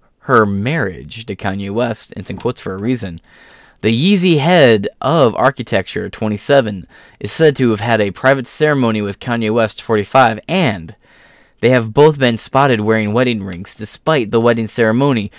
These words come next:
the union isn't legal. I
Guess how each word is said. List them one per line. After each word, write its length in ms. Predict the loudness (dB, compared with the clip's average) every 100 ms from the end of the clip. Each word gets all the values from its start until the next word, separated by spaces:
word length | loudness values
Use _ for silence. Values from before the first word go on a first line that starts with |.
| -20 -2
the 120 | 0
union 420 | 2 2 0 -2
isn't 540 | 2 2 2 -2 -4 -4
legal. 500 | -4 -4 -10 -12 -20 _ -20 _ _ _ _ _ -18
I 200 | -16